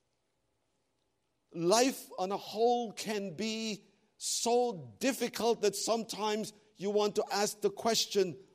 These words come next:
"Where is God when it hurts?" as Phil Yancey has in his book. And we try to,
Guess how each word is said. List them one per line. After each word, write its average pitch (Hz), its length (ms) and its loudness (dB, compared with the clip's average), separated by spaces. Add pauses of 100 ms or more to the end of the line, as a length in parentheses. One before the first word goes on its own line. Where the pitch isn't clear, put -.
(260)
"Where 214 460 6
is 180 160 0
God 220 360 4
when 202 180 -2
it 175 100 0
hurts?" - 480 -2 (560)
as 156 180 -4
Phil 180 240 0
Yancey 175 420 0
has 156 220 -2
in 151 100 -4
his 127 220 -6
book. 131 400 -6 (1600)
And 180 140 0
we 226 140 2
try 220 280 -2
to, 214 140 -2